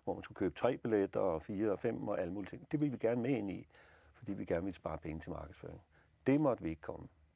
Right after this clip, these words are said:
Det måtte vi simpelthen ikke. Og, øh, det havde, kunne vi ikke forstå. Så vi lavede en forfærdelig masse ballade. Øh, og jeg skrev brev ind til, øh, Brian Mikkelsen, som jeg ikke kendte dengang, og sagde, "Prøv at høre, det kan ikke være rigtigt,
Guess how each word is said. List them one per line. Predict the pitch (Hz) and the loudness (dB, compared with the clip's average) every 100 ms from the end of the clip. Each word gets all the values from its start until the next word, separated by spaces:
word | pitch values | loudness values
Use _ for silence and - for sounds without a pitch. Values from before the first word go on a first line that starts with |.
| _ _ _ - _ _ - _ - - | _ _ _ -20 _ _ -20 _ -8 0
Det | 120 | 4
måtte | 107 - | 4 0
vi | |
simpelthen | - - 92 73 | -6 -6 -6 -6
ikke. | 78 - - - - - - - - | -8 -16 -20 -20 -20 -20 -20 -20 -4
Og, | - 95 90 87 82 | 2 4 4 4 2
øh, | 78 | 0
det | 87 | -4
havde, | 110 104 | -2 -2
kunne | 95 - | -2 -6
vi | |
ikke | 90 | -6
forstå. | - - 85 - - | -4 -4 -4 -8 -12
Så | - | -4
vi | 107 | 4
lavede | 104 123 147 | 4 4 0
en | 92 | -6
forfærdelig | - 101 - 147 - - 113 | -6 -8 0 0 2 0 -2
masse | 90 | -2
ballade. | 87 85 131 156 - - _ _ - - - - - - _ 294 | 0 2 2 -2 -8 -20 _ _ -20 -20 -20 -20 -20 -20 _ -2
Øh, | 98 90 85 82 85 - | 2 4 4 2 0 0
og | - 90 87 87 | 4 6 6 4
jeg | 110 | 2
skrev | - 135 | 2 2
brev | 120 131 117 | 2 2 0
ind | 113 | -4
til, | - 101 95 87 85 95 | -4 -2 -2 -2 -4 -6
øh, | - 90 85 92 87 | -8 -10 -8 -10 -4
Brian | 98 87 | -2 2
Mikkelsen, | 92 143 - - | 2 0 -4 -10
som | - | -6
jeg | 78 | -6
ikke | 107 | -2
kendte | 95 98 - | 0 0 0
dengang, | - 147 - - | 0 0 -2 -2
og | 113 98 92 87 | 0 2 2 0
sagde, | - 92 | 0 0
"Prøv | 85 120 | 2 2
at | 101 | 2
høre, | 107 | 0
det | |
kan | - | 0
ikke | 117 | 0
være | 98 - | 0 -2
rigtigt, | 85 - | -4 -6